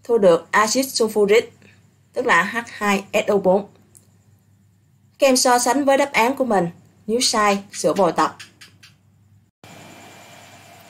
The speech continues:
Bài học của mình đến đây là kết thúc.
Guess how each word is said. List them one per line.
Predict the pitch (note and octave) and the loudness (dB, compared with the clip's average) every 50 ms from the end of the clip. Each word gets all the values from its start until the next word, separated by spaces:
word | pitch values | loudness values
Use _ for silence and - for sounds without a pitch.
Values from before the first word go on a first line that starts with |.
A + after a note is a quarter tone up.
| - - - - - - - - - - - - - - | -20 -20 -20 -20 -20 -20 -20 -20 -20 -20 -20 -20 -6 -4
Bài | G#3+ A3+ | -2 0
học | A#3 G#3 G3+ G3+ - | 2 2 0 0 -2
của | - G#3+ A3+ | -2 -2 0
mình | A#3 A#3 G#3+ G#3 G3 | 2 2 2 2 2
đến | F3+ G#3+ B3 | 0 0 2
đây | B3+ B3 A#3 A#3 | 4 2 4 4
là | A3+ G#3+ F3+ F3 | 2 2 0 -2
kết | - A3+ A3+ - | -4 -8 -2 2
thúc. | C#4+ D4+ D4+ - | 2 2 2 0